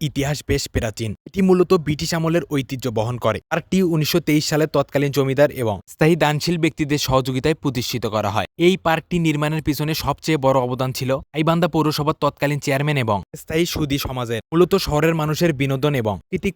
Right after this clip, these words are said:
পরিবেশ ধরে রাখার লক্ষ্যেই এটি গড়ে তোলা হয়। এর ভেতরে রয়েছে নানা প্রজাতির গাছপালা, যা আপনাকে মুহূর্তেই সতেজ করে তুলবে। পার্কের মাঝখানে থাকা বিশাল পুকুরটি এই পার্কের সৌন্দর্যকে বহুগুণ বাড়িয়ে দিয়েছে। পুকুরের ঘাট আর পানির ঢেউ এক অন্যরকম প্রশান্তি,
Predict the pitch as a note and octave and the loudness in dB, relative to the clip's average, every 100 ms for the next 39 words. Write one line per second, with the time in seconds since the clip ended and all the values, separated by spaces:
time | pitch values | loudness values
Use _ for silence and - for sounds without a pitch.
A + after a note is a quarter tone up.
0 | D#3+ D3 D3+ D3+ C3+ C#3 C3+ C3+ C#3+ C3 | 0 2 2 0 0 0 0 0 0 -2
1 | A#2+ D#3 D3 C3+ B2 A2+ A2 G#2 G#2 F#2+ | -2 -4 -2 -4 -4 -6 -4 -4 -4 -4
2 | G#2 E2+ _ E3+ D3+ D3+ D3 D3+ C3+ C3+ | -6 -10 _ -2 0 0 0 2 2 0
3 | D3+ C3 B2 B2+ B2 A#2+ A2+ G#2+ G#2+ - | -2 -2 -2 -2 -4 -4 -4 -2 -4 -4
4 | - F#2 - D#3+ D#3 D#3+ D#3 E3+ C#3 C#3+ | -8 -12 -6 -2 -2 0 0 2 2 0
5 | - D#3 D#3+ C3 B2+ - A#2+ A2 A2+ G#2 | 2 0 2 -2 -6 -8 -8 -8 -6 -8
6 | - _ F3 E3 C#3+ - E3 D#3+ C#3+ D#3 | -10 _ 0 2 0 0 -2 -2 0 0
7 | C#3 C3+ C#3 B2+ A#2+ B2+ - A#2 G#2 D#3+ | 0 -2 -2 -4 -4 -6 -4 -6 -8 -8
8 | - D3+ - D#3+ - D3 C#3+ C#3 C3 D#3 | -2 0 0 -2 0 -2 0 0 2 0
9 | B2+ A#2+ C3+ C3+ B2+ A#2 A2+ A2+ A2 A2 | 0 -4 -2 -2 0 0 0 -2 -2 -4
10 | - A2+ _ F3 F3 F3 C3+ D#3 - C#3+ | -4 -8 _ 4 4 2 0 -2 0 -2
11 | D3 C3 C3 C3+ A2+ C3 A2 C3 - - | -2 -4 -2 -2 0 0 0 -2 -2 -2
12 | D#3 D3+ C3+ B2 A2+ B2 A#2+ A2 A2 | 0 0 0 -2 -4 -4 -4 -4 -6